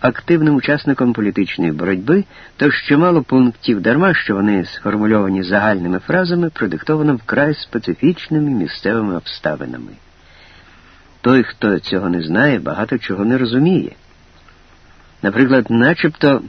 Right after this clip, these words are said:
пусте звинувачення в клерикально-ліберальних товариствах у пункті вісімнадцятому, лише напад на всіх освічених кліриків, починаючи з Монталамбера. Мета цього звинувачення — стримати ту частину духовництва у П'ємонті,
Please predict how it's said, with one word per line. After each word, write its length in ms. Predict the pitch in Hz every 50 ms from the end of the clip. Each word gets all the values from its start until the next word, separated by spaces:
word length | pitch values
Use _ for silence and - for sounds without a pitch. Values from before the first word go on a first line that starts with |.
| -
пусте 440 | - 120 107 - - - 165 180 175
звинувачення 760 | 156 139 143 147 143 127 120 123 143 147 - 147 147 143 127
в 80 | 110 -
клерикально-ліберальних 1300 | - 117 123 117 113 101 - 113 123 139 131 123 113 98 95 - - 80 - 80 101 120 117 107 87 -
товариствах 680 | - 73 71 73 78 95 120 131 - - - 113 92 -
у 40 | 69
пункті 480 | - - 87 104 107 104 - - - 76
вісімнадцятому, 800 | 76 73 - 95 92 113 156 151 - - - - - 60 58 55 - - - - - - - - - -
лише 340 | 82 101 98 - - 107 101
напад 560 | 98 95 98 107 135 170 - - 165 156 -
на 140 | 113 110 98
всіх 360 | - - - 135 151 147 -
освічених 640 | 117 - - 110 135 131 - - 117 113 104 - -
кліриків, 640 | - - 87 85 95 117 135 156 156 - 185 180 185 180 - - - - - - _ -
починаючи 800 | - - - 98 104 110 110 104 95 92 - - 104 92 - - - -
з 140 | - 85 87
Монталамбера. 1080 | 92 104 117 117 107 101 - 104 104 104 107 104 104 104 107 123 143 135 95 73 - - - _ _ _ _ - - - _ _ _ _ _ _ -
Мета 320 | 92 104 127 - 190 196 202
цього 340 | - - 170 160 160 151 131
звинувачення — 920 | 113 110 110 107 95 87 67 - - - 69 69 67 64 65 69 62 53
стримати 480 | - - - - - 165 160 160 160 156
ту 180 | - - 185 175
частину 440 | - 160 147 - - 151 131 127
духовництва 680 | 117 123 117 - 123 113 117 113 101 104 - - - 92
у 140 | 87 82 78
П'ємонті, 720 | - - 95 98 101 120 185 214 196 165 - - -